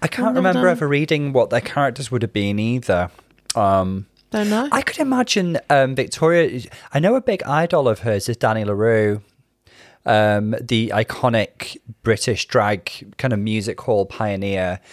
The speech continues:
Speaker 1: Um, a lot of her looks are actually modelled after Danny LaRue looks. Um, so I could kind of see her going for somebody like Danny LaRue, um, because, again, she could kind of just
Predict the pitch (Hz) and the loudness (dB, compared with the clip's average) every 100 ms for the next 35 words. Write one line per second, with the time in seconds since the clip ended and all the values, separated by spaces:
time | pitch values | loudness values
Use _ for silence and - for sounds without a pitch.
0 | - - - - 101 101 98 - 120 123 | -20 -20 -10 2 4 4 0 -2 2 2
1 | 143 - 120 98 110 - 135 98 123 104 | 2 -2 0 0 0 0 -2 -2 -2 0
2 | 101 98 92 117 110 98 98 95 92 92 | 0 -2 -4 -2 -2 0 -2 -2 0 0
3 | 90 87 - - - - 110 107 104 - | -2 -4 -6 -8 -6 -2 0 2 -2 -8
4 | - _ - 190 170 - 202 - - 156 | -20 _ -2 0 0 0 -4 -4 -2 -2
5 | 233 - 151 120 107 104 101 120 - 107 | 0 -2 0 2 2 2 0 -4 -2 -2
6 | 104 98 92 - 107 98 92 92 127 117 | 0 0 0 0 -2 -2 -2 2 2 2
7 | 117 120 - 127 117 - - 160 156 143 | 0 -6 -4 -2 -2 -4 -4 -2 0 2
8 | 151 151 147 143 131 - 147 143 131 139 | 2 2 -4 -8 -8 -4 -4 -2 -2 -4